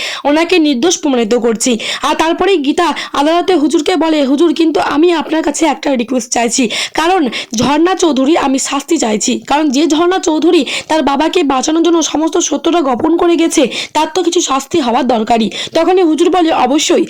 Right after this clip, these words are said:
আমি ঝর্ণা চৌধুরীকে তিন দিন জেল কাস্টাডি থাকার অ-, অনুমতি দিচ্ছি।" তারপরেই তো ঝর্ণার জেল হয়ে যায় তিন দিনের জন্য, আর অগ্নিত মুখার্জি নির্দোষ প্রমাণিত হয়। গীতা অগ্নিত মুখার্জির কাছে এসে বলে, "বাবা,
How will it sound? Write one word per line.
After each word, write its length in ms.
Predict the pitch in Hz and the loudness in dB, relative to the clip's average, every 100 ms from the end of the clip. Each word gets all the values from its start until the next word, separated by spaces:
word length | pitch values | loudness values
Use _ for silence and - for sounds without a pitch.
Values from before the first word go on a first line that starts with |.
| - - | -6 -6
আমি 220 | 269 294 370 | 0 2 2
ঝর্ণা 400 | 262 277 285 349 | 2 0 2 0
চৌধুরীকে 540 | 359 330 302 302 302 330 - | 0 0 2 2 0 -2 0
তিন 160 | 330 339 | 2 2
দিন 160 | 311 254 247 | 2 0 0
জেল 200 | 285 320 | 2 2
কাস্টাডি 420 | 339 311 311 302 | 0 0 0 0
থাকার 300 | 285 254 277 | 0 0 0
অ-, 280 | - 277 277 - - | -2 -2 -4 -6 -2
অনুমতি 400 | - 277 262 247 226 | 2 2 2 0 0
দিচ্ছি।" 300 | 226 220 233 - - | 0 0 -2 -2 -4
তারপরেই 400 | 294 302 320 392 | -2 0 0 0
তো 120 | 403 349 | 2 0
ঝর্ণার 460 | 247 269 294 262 262 | 0 0 0 0 0
জেল 220 | 233 285 | 0 2
হয়ে 220 | 240 214 208 | 2 0 2
যায় 180 | 233 226 - | 0 0 0
তিন 140 | 330 311 | 2 2
দিনের 260 | 226 214 | 2 0
জন্য, 220 | 190 214 226 - - | 2 2 0 -2 -6
আর 120 | - 285 | -2 0
অগ্নিত 360 | 277 247 302 285 | 2 2 0 0
মুখার্জি 360 | 262 240 233 | -2 0 2
নির্দোষ 380 | 339 262 226 269 - | 2 2 0 -2 0
প্রমাণিত 320 | 208 202 208 | -2 -2 -2
হয়। 220 | 208 208 - - - | 0 0 -2 -10 -2
গীতা 200 | 254 339 381 | 0 4 2
অগ্নিত 260 | 359 370 339 | 2 2 2
মুখার্জির 380 | 320 339 277 349 | 2 0 0 0
কাছে 200 | 359 381 | 0 2
এসে 180 | 339 349 | 2 2
বলে, 200 | 320 330 | 2 2
"বাবা, 240 | 269 269 | 2 0